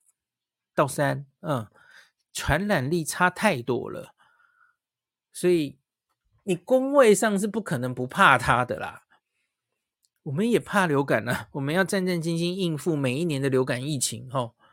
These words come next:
控制流感，吼。对个人来说，也许不用怕，这个相对不用怕，这个我同意啦，吼。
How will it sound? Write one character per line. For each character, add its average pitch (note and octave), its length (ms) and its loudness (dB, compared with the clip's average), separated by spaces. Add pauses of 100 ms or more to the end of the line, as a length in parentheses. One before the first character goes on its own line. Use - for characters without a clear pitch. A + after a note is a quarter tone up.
(480)
控 D3+ 240 0
制 D3+ 200 -2
流 B2 220 0
感， B2+ 300 -4
吼。 - 220 -10 (680)
对 C4 120 2
个 C4 320 8
人 D#3 180 6
来 D#3 140 2
说， F3+ 180 4
也 D#3+ 100 6
许 C3+ 140 -2
不 C3+ 140 -2
用 D3 180 4
怕， D3+ 180 2
这 D3 120 -2
个 C#3+ 280 -2
相 G3 380 2
对 G3 160 2
不 C#3 160 -2
用 D3 180 0
怕， C3 200 -4
这 D3 120 -6
个 C3+ 80 -8
我 A#2+ 120 -6
同 A#2+ 300 -10
意 C3 160 -10
啦， - 120 -18
吼。 C#3 180 -20